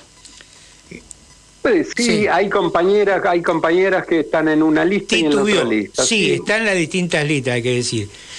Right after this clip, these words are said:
Speaker 2: Y
Speaker 1: Bien.
Speaker 2: también hay que decir,
Speaker 1: Ay, sí, ah.
Speaker 2: también hay que decir que, eh, eh,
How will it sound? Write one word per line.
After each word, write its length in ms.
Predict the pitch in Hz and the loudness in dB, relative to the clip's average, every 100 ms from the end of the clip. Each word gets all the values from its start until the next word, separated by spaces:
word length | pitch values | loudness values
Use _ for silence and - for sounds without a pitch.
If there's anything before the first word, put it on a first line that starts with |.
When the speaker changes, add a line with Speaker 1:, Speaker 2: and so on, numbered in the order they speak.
| - | -12
Speaker 2:
Y 80 | - | -4
Speaker 1:
Bien. 120 | 147 156 | 0 0
Speaker 2:
también 160 | 196 | 0
hay 100 | 214 | 0
que 120 | 214 196 | 0 0
decir, 280 | 185 - | 0 0
Speaker 1:
Ay, 160 | 247 269 | 0 0
sí, 380 | 208 294 254 - | -2 -2 -2 -2
ah. 80 | 233 | -2
Speaker 2:
también 260 | 196 180 220 | -2 0 0
hay 100 | 220 | 2
que 120 | 202 | 2
decir 340 | 196 180 233 | 0 0 -2
que, 220 | 214 196 185 | 0 0 0
eh, 600 | - 165 165 156 160 - | 0 0 2 2 0 0
eh, 380 | 151 147 143 | 0 2 0